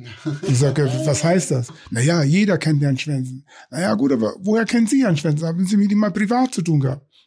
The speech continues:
„Nö.“ „Haben Sie mit ihm dienstlich zu tun gehabt?“ „Nö.“ „Na, wie können Sie sicher sein, dass es Herr Schwensen war?“ Dann sagt er wörtlich, ich sage, „Ich kenne nur zwei Leute, die im Dunkeln eine Sonnenbrille tragen.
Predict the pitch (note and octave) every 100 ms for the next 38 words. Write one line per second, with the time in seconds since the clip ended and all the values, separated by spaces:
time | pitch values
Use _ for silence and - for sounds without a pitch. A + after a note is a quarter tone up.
0 | _ G3+ F#3+ D3+ C3+ C3+ _ _ - -
1 | F3+ F#3+ G3 G#3 G#3 G3+ C4+ C4 G#3+ D3
2 | F3 E3 C#3+ C3+ - F#3+ F#3+ C#3+ - _
3 | - A3+ B3 C4+ C#4+ C4+ A#3 B3+ B3 A#3+
4 | A3+ G#3+ A#3 A#3 G#3+ C#4 C4 F#3+ C#3 C3+
5 | - _ - - D#3+ G#3 G#3 F#3+ A3+ G#3
6 | D3+ E3 D#3+ D3+ F#3+ F3+ F3 - G3+ G3+
7 | G3 F#3+ F3 E3+ E3+ F#3 F3+ D#3+ D#3+ E3+
8 | C#3+ C3+ C3 C#3 B2+ C3